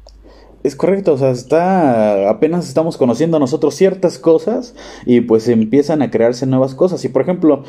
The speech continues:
hace rato me mencionabas que Mark Zuckerberg es quien lo está iniciando.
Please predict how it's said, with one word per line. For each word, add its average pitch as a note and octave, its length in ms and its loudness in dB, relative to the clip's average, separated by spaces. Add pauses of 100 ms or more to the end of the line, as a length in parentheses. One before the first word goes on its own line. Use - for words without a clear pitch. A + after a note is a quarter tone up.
(140)
hace C#3 200 -2
rato D3+ 180 -2
me C#3 100 0
mencionabas B2 520 0
que A2+ 100 -2
Mark A#2+ 300 0
Zuckerberg A#2 420 0
es C3+ 140 -4
quien B2 160 0
lo G#2 60 2
está C3 180 -2
iniciando. C3 560 -2